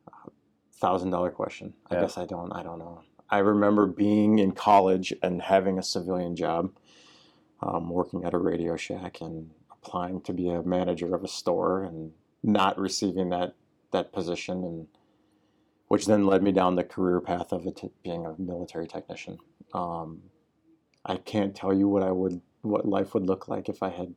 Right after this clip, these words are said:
Speaker 1: continued down that path. I wish I had that answer, but I don't.
Speaker 2: That's the million dollar question,
Speaker 1: I would,
Speaker 2: isn't it?
Speaker 1: I would hope that I would be happy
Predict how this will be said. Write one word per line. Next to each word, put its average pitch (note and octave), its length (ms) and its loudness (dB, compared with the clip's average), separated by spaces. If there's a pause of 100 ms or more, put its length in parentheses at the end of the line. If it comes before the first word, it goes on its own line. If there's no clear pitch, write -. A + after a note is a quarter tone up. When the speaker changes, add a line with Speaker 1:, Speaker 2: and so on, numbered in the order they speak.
(440)
Speaker 1:
continued F#2+ 420 -2
down F#2+ 220 -4
that F#2+ 160 -10
path. - 280 -8 (1400)
I A2 40 2
wish B2 180 8
I A2 60 4
had G#2 160 4
that G2 140 6
answer, F#2 360 -4 (120)
but - 120 -4
I G2+ 40 -4
don't. - 280 -10 (120)
Speaker 2:
That's F#2 180 -10
the - 80 -4
million F#2+ 280 2
dollar G2+ 220 6
question, G2 420 4
Speaker 1:
I F#2 80 4
would, A2 120 6
Speaker 2:
isn't E2+ 140 -2
it? - 120 -12
Speaker 1:
I A#2+ 80 2
would C#3 140 6
hope A#2 280 6
that A2+ 120 8
I G#2 60 6
would G2 300 4
be G2 260 6
happy F#2+ 640 0